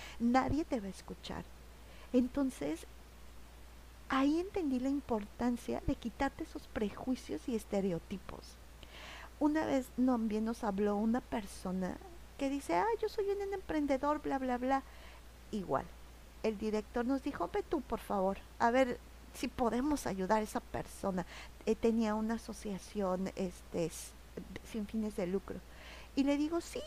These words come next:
este, yo voy, dime dónde, dónde te veo". "En mi oficina, en Palacio Municipal". Era un subdirector de Hacienda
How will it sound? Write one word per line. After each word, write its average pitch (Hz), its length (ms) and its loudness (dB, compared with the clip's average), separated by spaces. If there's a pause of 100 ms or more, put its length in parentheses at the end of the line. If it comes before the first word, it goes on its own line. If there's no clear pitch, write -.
(140)
este, 285 280 2
yo 320 280 4
voy, 294 300 6
dime 285 380 2
dónde, 240 600 4
dónde 247 280 4
te 254 140 0
veo". 269 240 4
"En 320 180 6
mi 320 100 2
oficina, 349 560 -2 (480)
en 277 160 8
Palacio 311 540 4
Municipal". 226 840 4 (460)
Era 285 320 6 (180)
un 269 160 6
subdirector 240 1000 2 (260)
de 233 180 4
Hacienda 240 540 0